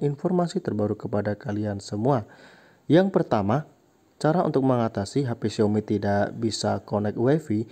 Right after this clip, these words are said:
yaitu memastikan S S I D dan kata sandi. Silakan kalian akses home screen H P Xiaomi Anda.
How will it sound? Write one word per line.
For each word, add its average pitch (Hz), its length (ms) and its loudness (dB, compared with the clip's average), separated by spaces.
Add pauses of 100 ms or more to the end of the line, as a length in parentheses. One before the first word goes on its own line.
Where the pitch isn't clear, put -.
(220)
yaitu 107 320 2
memastikan 143 800 2
S 170 320 0
S - 240 -2
I 113 240 2
D 127 160 0 (240)
dan 139 320 -2
kata 101 480 -2
sandi. 135 480 0 (880)
Silakan 175 560 2
kalian 117 400 2
akses 123 400 -2 (160)
home 160 240 4
screen 117 320 2
H 107 160 -2
P 107 160 -2
Xiaomi 110 480 2
Anda. 113 480 -4